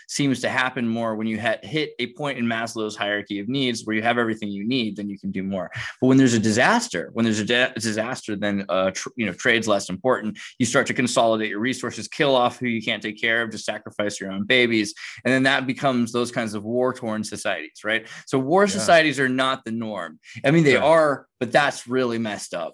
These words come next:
Speaker 1: They shouldn't be, you know? And
Speaker 2: It's
Speaker 1: like,
Speaker 2: more
Speaker 1: it,
Speaker 2: primitive.
Speaker 1: yeah,
Speaker 2: Right.
Speaker 1: and if you think, and, but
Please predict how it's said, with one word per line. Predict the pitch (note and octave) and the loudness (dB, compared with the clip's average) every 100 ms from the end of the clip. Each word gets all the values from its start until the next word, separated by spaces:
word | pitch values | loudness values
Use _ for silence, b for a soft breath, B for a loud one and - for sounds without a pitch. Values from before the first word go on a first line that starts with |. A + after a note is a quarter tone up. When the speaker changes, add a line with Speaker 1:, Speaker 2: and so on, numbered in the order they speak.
| - | -2
Speaker 1:
They | |
shouldn't | A#2+ F3+ E3 C#3 | 4 6 6 4
be, | G2+ E2+ B2 | 0 -2 0
you | |
know? | B2+ B2+ | 2 4
And | B2+ | 4
Speaker 2:
It's | C3+ | 2
Speaker 1:
like, | C3 | 4
Speaker 2:
more | D#3+ | 2
Speaker 1:
it, | |
Speaker 2:
primitive. | C3+ E3 A#2+ G2 F2 - _ - | 2 0 2 -2 -4 -14 _ 2
Speaker 1:
yeah, | E3 C#3+ | 6 8
Speaker 2:
Right. | A#2+ | 6
Speaker 1:
and | |
if | C3+ | 4
you | D3+ | 4
think, | C#3+ F3+ F3+ | 4 2 2
and, | D3 C3 | 0 0
but | D#3 | -4